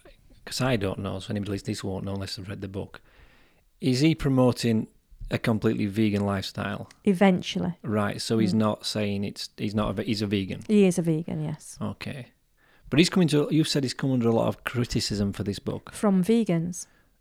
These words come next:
Speaker 1: Right,
Speaker 2: 'Cause
Speaker 1: okay.
Speaker 2: it is kind of, a lot of vegans are extreme and they, and they say it's all or nothing. And he believes that the way we get to being vegan is,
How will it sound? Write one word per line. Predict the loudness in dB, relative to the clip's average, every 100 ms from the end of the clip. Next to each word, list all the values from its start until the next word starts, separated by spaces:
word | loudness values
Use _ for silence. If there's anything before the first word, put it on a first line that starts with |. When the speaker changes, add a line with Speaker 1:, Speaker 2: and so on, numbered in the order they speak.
| -8
Speaker 1:
Right, | -6 0 2
Speaker 2:
'Cause | 4 2
Speaker 1:
okay. | 2 2
Speaker 2:
it |
is | 2 0
kind | 2 4 4
of, | 4 2 -2 _ -20 _ _ -8 4
a | 8
lot | 8
of | 6
vegans | 4 4 4 4
are | 4
extreme | 0 -2 2 4 6 6
and | 4
they, | 2 2
and | 4 4
they |
say | 2 2 4 4 2
it's | -2 2
all | 4 6
or | 6 4
nothing. | 2 0 0 0 -2 -6 -18 -16 -2
And | 2
he | 4 4
believes | 6 4 4 2 2
that | 2 2 0 _ _ _ _ _ _ _ _ _ _ _
the | 4 6
way | 8 10 10
we | 8
get | 6 4 4 0
to | -6
being | 2 4 4
vegan | 2 0 0 -4 -6 -8 _ _ _ _ _ _ _ _
is, | 2 2